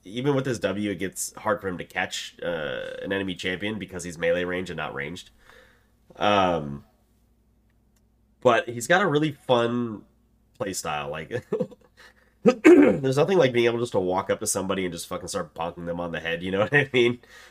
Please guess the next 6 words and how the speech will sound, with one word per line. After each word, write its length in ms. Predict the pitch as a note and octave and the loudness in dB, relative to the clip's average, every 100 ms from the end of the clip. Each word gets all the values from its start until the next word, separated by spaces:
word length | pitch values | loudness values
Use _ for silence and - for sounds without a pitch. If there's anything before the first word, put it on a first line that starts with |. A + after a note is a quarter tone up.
| _ _ - | _ _ -6
Uh, 560 | - G#2+ G#2 F#2 E2+ D2+ - _ _ _ _ _ _ _ _ _ _ _ _ - _ _ _ _ - | 4 8 8 6 4 0 -12 _ _ _ _ _ _ _ _ _ _ _ _ -20 _ _ _ _ -10
but 280 | C3+ C#3 C3+ | 2 4 4
he 60 | |
can 180 | C#3 C#3 | 2 6
go 260 | A#2+ A2 G#2+ | 6 6 4
top 460 | - A#2 B2+ - | 4 6 6 4